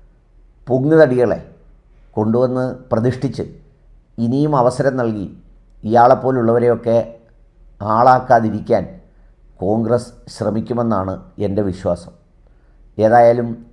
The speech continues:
ഇയാളെ ഒന്നും കൂട്ടി, അല്ലെങ്കിൽ ഇതുപോലെയുള്ള അവസരവാദിയെ കൂട്ടിയുള്ള ഒരു വിജയത്തെക്കാൾ ചിലപ്പോൾ ഒരു മണ്ഡലത്തിൻ്റെ പരാജയത്തെ ഒന്നും സ്വാധീനിക്കാൻ ഒരു കഴിവും ഇയാളെ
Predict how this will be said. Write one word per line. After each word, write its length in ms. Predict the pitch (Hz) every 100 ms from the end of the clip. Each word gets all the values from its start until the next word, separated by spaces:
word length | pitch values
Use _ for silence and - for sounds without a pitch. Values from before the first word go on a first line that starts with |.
| 98
ഇയാളെ 300 | 104 120 139 139
ഒന്നും 180 | 135 131
കൂട്ടി, 280 | 117 120 117 101
അല്ലെങ്കിൽ 240 | 107 113 110
ഇതുപോലെയുള്ള 540 | 107 113 131 127 117 120 113
അവസരവാദിയെ 640 | 110 117 120 120 123 123 -
കൂട്ടിയുള്ള 480 | 104 92 107 101 104 113 - - - _ - 107
ഒരു 120 | 110
വിജയത്തെക്കാൾ 640 | 104 95 120 120 113 92 73 - _ _ _ _ -
ചിലപ്പോൾ 360 | 107 107 110 104 - - -
ഒരു 120 | 107 117
മണ്ഡലത്തിൻ്റെ 640 | 107 98 113 110 107 107 110 107 - - _ -
പരാജയത്തെ 560 | 98 107 113 127 127 127
ഒന്നും 160 | 127 -
സ്വാധീനിക്കാൻ 540 | 117 117 127 123 131 127
ഒരു 140 | 127 139
കഴിവും 340 | 117 127 139 - -
ഇയാളെ 240 | 123 139